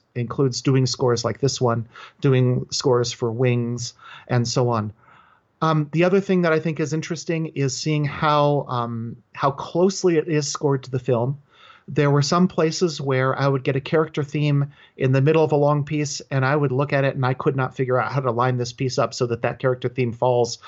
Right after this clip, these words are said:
on a shot of that character. And so that shows that at times the film, either,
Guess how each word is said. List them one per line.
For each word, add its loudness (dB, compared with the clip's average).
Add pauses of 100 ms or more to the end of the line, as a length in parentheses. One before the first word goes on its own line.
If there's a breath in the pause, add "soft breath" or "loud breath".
(200 loud breath)
on 2
a 2
shot 0
of -6
that -8
character. -6 (260 loud breath)
And 0
so 0
that 0
shows 0
that -2 (1120 soft breath)
at -2
times 0 (100)
the 2 (100)
film, 0
either, 0